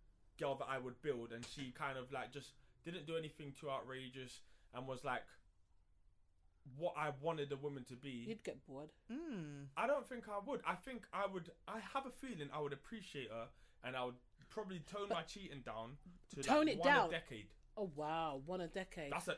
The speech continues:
Speaker 1: amazing odd.
Speaker 2: But Dan,
Speaker 3: <laughs>
Speaker 2: is it realistic though?
Speaker 1: I think so. Well, no, it's, it's, it's definitely
Speaker 2: The
Speaker 1: not realistic.
Speaker 2: person.
Speaker 1: No, no, no.
Speaker 2: 'Cause no one on this
Speaker 1: Nah,
Speaker 2: planet
Speaker 1: nah.
Speaker 2: is one hundred percent anything.
Speaker 1: Yeah.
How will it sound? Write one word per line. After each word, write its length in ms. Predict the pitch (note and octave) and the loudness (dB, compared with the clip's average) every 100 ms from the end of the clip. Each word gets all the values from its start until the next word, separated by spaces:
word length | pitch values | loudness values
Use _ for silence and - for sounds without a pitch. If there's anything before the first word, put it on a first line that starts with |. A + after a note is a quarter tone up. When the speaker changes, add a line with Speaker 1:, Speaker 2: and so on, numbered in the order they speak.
| - | 2
Speaker 1:
amazing 760 | D3+ D3+ E3 F3+ F3+ D3 C3+ | 2 4 6 6 6 4 0
odd. 180 | A#2+ A2 - - - | 0 -2 -4 -16 8
Speaker 2:
But 280 | C4 - F3+ | 8 8 6
Dan, 460 | C4+ C4 A3 E3+ - - G3+ | 8 10 8 4 -4 -8 -6
Speaker 3:
<laughs> 100 | G3+ A3 - | -6 -8 -4
Speaker 2:
is 200 | A#3+ B3 | 0 2
it 140 | C#4 A#3 | 4 4
realistic 520 | C4+ B3+ C#4+ - - | 6 6 6 0 -2
though? 240 | E3 C#3 C3+ - - - | -4 -4 -8 -14 -14 -4
Speaker 1:
I 60 | G3 | -4
think 180 | D3+ A2 | -4 -10
so. 100 | - D#3+ - | -12 -10 -2
Well, 140 | E3 | 0
no, 120 | E3+ A2 A2+ | 2 0 -4
it's, 120 | C#3 | -8
it's, 140 | E3 D#3+ | -8 -8
it's 120 | D3 - - | -10 -14 -6
definitely 260 | D3 B2+ A2+ | -6 -4 -2
Speaker 2:
The 60 | G3 | 2
Speaker 1:
not 80 | |
realistic. 260 | A#3+ B3+ - F3+ | 8 8 6 0
Speaker 2:
person. 200 | D#3 D#3 | 0 -4
Speaker 1:
No, 60 | B2 | -8
no, 40 | |
no. 160 | G2+ F#2+ - - | -10 -16 -20 -10
Speaker 2:
'Cause 140 | - A3+ | -6 0
no 160 | D#4 | 2
one 160 | E4+ F#3+ C3+ F#3+ | 2 0 -2 -4
on 80 | |
this 80 | G3 | -4
Speaker 1:
Nah, 60 | F#3+ | -2
Speaker 2:
planet 340 | A3+ G3+ D3 | -2 -2 -2
Speaker 1:
nah. 60 | G#2+ C3+ | -4 -2
Speaker 2:
is 160 | F#3 | -2
one 140 | F#3+ F3+ | 0 -2
hundred 280 | G3+ - | -2 -4
percent 220 | F3 G3 - | -4 -4 -2
anything. 440 | G#3+ A#3 B2+ B2 | -4 -4 -6 -12
Speaker 1:
Yeah. 80 | A2 | -12